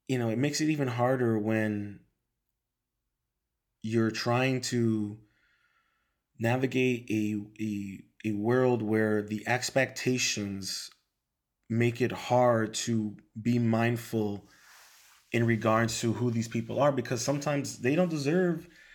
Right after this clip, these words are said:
the, the, the humility and the patience and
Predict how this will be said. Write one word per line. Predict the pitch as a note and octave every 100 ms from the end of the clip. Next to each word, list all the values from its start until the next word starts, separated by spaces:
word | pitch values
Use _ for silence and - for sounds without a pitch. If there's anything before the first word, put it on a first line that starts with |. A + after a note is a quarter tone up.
| - _ B2
the, | C3
the, | B2 B2+
the | B2+ B2+
humility | A#2 C#3+ C3+ C3+ D3+ C#3 C3+ C3
and | B2+
the |
patience | A#2+ D#3+ - - A2 - - -
and | A#2 A#2 A2+ A2 A2